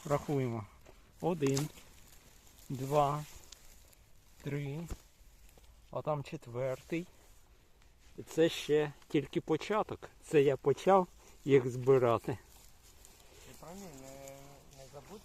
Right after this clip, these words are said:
Speaker 2: сказати.
Speaker 1: А що, що? Шукай отам далі. Сюди тримай дистанцію п'ять метрів. Це повага іншого грибника до
Speaker 2: Тримай, відро тримай.
Speaker 1: Давай,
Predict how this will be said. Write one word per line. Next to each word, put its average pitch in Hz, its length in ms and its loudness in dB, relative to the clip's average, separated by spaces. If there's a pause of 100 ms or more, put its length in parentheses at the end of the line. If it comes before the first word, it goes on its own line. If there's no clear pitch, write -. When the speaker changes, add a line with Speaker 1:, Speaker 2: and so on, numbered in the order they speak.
Speaker 2:
сказати. 120 500 -18 (1400)
Speaker 1:
А 139 120 2
що, 135 280 0
що? 135 260 -2 (400)
Шукай 180 340 8
отам 123 460 2
далі. 127 360 0 (760)
Сюди 175 400 6 (1080)
тримай 180 360 8
дистанцію 160 640 2
п'ять 160 360 6
метрів. 117 420 -2 (100)
Це 175 340 6
повага 165 500 8 (760)
іншого 156 360 6
грибника 156 640 4
до 143 280 2
Speaker 2:
Тримай, 160 560 -6
відро 180 280 -4
тримай. 143 320 -10 (260)
Speaker 1:
Давай, 127 480 -2